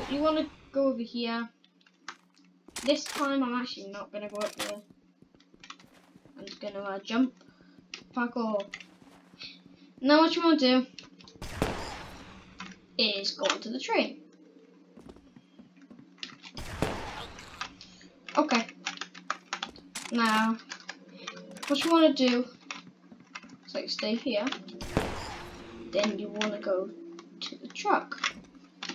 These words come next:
I actually done that, thank you. <laughs> Okay, so what you wanna do now, you are going to lose the agency.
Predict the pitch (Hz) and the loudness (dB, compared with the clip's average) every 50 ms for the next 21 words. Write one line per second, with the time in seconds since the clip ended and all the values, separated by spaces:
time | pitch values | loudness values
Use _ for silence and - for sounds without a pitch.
0 | - - - - - - - - - - - 226 226 226 202 - - - - 208 | -8 -8 -8 -8 -4 -2 -2 -2 -2 2 4 8 8 10 8 8 4 0 -2 0
1 | 190 190 190 190 190 190 196 190 180 - - 208 196 202 202 - - - 208 202 | 0 0 2 0 0 0 -2 -4 -4 -6 -6 -6 -6 -6 -8 -8 -10 -8 -4 6
2 | 208 226 269 269 247 - - - 349 359 311 - - 262 254 302 277 240 - - | 12 12 12 12 12 12 8 4 6 6 8 8 8 10 12 12 12 12 10 6
3 | - - 262 262 277 294 294 294 269 269 262 226 202 226 254 - - - 208 214 | 4 8 10 12 12 12 12 12 12 12 10 8 8 6 6 4 0 0 12 12
4 | 262 320 339 339 320 320 311 302 - 269 262 262 254 233 226 - - - - - | 12 12 12 12 12 12 12 12 12 12 12 12 12 12 10 8 6 6 6 4
5 | 233 226 220 - 262 294 302 294 | 4 2 4 4 4 4 4 2